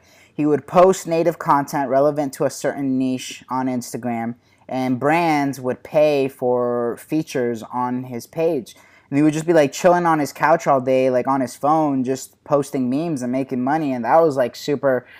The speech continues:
intriguing to me. And so I decided to look into it more. Uh, luckily, at the time, I had saved up some money from my door-to-door days.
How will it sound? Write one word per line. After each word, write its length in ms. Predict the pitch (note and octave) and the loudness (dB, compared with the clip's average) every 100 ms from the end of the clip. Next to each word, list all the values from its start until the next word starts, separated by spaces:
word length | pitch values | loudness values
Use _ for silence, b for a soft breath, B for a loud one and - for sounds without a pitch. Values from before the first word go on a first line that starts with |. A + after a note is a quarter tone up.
| B | B
intriguing 520 | A#2+ A#2 D#3+ E3+ D3 A#2+ | -8 -2 0 2 0 -4
to 100 | B2 | -4
me. 320 | A#2+ B2 C3 b b b - | -6 -6 -8 b b b -8
And 160 | B2+ | -6
so 720 | - C3+ C3 B2+ B2+ B2+ A#2+ - | -2 2 4 4 4 2 0 0
I 160 | C3+ | 0
decided 320 | D#3 - D#3 C#3+ | 2 2 2 4
to 40 | |
look 220 | C#3 C3+ | 4 2
into 300 | C3+ B2 C#3+ | 0 -4 -2
it 100 | C3 | -2
more. 400 | A#2+ B2+ A#2+ C3 - b b - | -2 0 0 -2 -8 b b 2
Uh, 160 | B2+ | 4
luckily, 380 | C3+ F3 G#3 G3+ | 6 4 6 4
at 80 | F#3 | 4
the 60 | |
time, 280 | E3 F3+ F3 | 0 2 4
I 80 | E3+ | 4
had 140 | C#3+ | 0
saved 320 | - D#3+ D#3+ D3+ | 0 0 2 2
up 160 | D#3 | 2
some 240 | - D3+ C#3 | 0 -2 0
money 280 | C3+ D#3+ F#3 | -2 -2 -4
from 200 | E3 C#3+ | -4 -2
my 160 | B2+ | -2
door-to-door 540 | A#2+ C3+ C#3+ B2 B2+ D3 | 0 0 0 0 0 0
days. 380 | E3+ G3+ E4+ | 0 0 -2